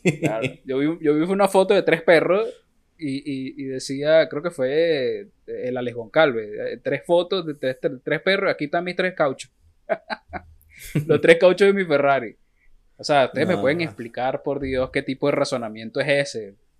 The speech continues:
Speaker 2: chico.
Speaker 1: Eh, hermano, esa gente, gente que está en otra dimensión.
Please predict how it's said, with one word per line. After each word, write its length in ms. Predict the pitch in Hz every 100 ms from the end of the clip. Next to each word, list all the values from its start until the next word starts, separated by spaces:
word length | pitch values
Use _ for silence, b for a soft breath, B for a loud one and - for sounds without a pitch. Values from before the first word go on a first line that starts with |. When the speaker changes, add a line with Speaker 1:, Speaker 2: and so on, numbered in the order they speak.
| -
Speaker 2:
chico. 460 | 78 143 147 113 98 -
Speaker 1:
Eh, 100 | 101 - -
hermano, 560 | 156 104 101 101 113 110
esa 180 | 110
gente, 420 | 101 104 104 98 104
gente 300 | 113 110 120
que 80 |
está 220 | 113 110 104
en 80 | 110
otra 200 | - 120
dimensión. 580 | 110 92 101 120 107